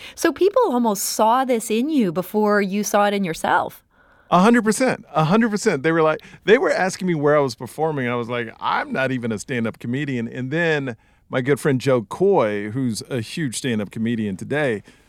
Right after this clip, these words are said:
Speaker 2: uh, he took me under his wing and he mentored me and took me on the road for, like, two to three years to really get my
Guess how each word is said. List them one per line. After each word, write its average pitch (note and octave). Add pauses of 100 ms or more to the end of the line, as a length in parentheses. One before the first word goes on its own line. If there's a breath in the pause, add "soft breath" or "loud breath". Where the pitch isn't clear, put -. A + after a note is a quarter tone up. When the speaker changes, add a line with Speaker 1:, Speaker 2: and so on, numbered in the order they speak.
(120)
Speaker 2:
uh, B2
he E3+
took G#3+
me G#3+
under F#3
his C3+
wing E3+
and C3
he C3+
mentored C#3+
me B2
and A#2+
took C#3
me C#3+
on B2+
the A2+
road C3
for, C3+
like, A2
two D3
to B2+
three B2
years B2
to A#2
really A#2+
get A2
my F#2+